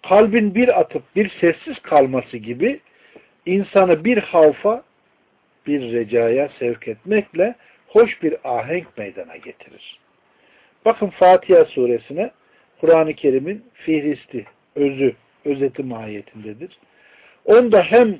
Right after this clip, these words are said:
korku hem de ümit dersi verilmekte. Hamd var, metih ve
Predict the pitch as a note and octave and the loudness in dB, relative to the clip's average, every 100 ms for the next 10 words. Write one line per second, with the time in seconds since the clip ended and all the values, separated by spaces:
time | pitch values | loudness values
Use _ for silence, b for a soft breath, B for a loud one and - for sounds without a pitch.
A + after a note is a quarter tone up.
0 | _ - F#3+ F#3+ - E4 - - G#3 G#3+ | _ 2 2 2 -4 -10 -8 0 0 0
1 | A#3+ G3+ B3 - E3 D3+ C#3 B3 C4 C#3+ | -6 -6 -8 -6 -2 -2 -2 -12 -12 -12
2 | G#2+ F#2 _ _ F#2+ _ _ _ _ _ | -18 -20 _ _ -20 _ _ _ _ _
3 | _ _ _ _ _ - F3 F#3+ - A3 | _ _ _ _ _ -4 -2 -2 -2 2
4 | G3 - _ A#2+ C3 C3 F#3 D#3+ | 2 0 _ -10 -10 -8 -12 -4